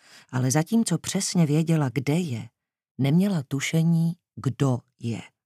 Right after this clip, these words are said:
Byla si jistá, že šla do obchodu pro mléko a vejce.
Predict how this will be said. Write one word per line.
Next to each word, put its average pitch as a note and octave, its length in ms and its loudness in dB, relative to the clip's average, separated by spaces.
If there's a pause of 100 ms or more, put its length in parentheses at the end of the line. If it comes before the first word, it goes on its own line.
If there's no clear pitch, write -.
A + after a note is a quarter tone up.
(920)
Byla A#2+ 220 -2
si F#3+ 140 -4
jistá, B2 560 -4
že A#2+ 140 -6
šla B2 200 -4
do A#2 100 -8
obchodu F#3+ 420 0
pro - 220 -2
mléko D#3 400 0
a D#3 80 0
vejce. C#3 480 -2